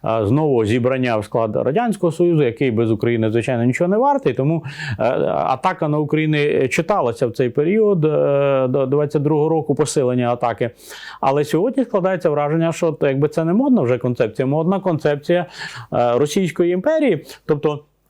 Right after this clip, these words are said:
териту-, тер-, території, е, на-, найширшої часи Російської імперії, коли, е, там були і батьківські країни, там була і територія Польщі, е, м, е, і недаремно, е, де, де, де вічно п'яний Медведєв розповідає про претензії на Фінляндію,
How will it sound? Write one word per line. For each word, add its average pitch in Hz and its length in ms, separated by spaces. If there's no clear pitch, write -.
териту-, 151 400
тер-, 135 260
території, 175 600
е, 170 80
на-, 127 200
найширшої 151 800
часи 156 260
Російської 156 440
імперії, 226 300
коли, 156 300
е, 127 600
там 175 300
були 151 260
і 131 40
батьківські 202 500
країни, 196 420
там 147 300
була 123 280
і 113 80
територія 113 480
Польщі, 196 380
е, 196 80
м, 143 340
е, 131 560
і 123 180
недаремно, 131 640
е, 127 140
де, 120 260
де, 120 200
де 120 120
вічно 139 360
п'яний 131 420
Медведєв 117 460
розповідає 110 560
про 104 480
претензії 107 520
на 98 120
Фінляндію, 165 640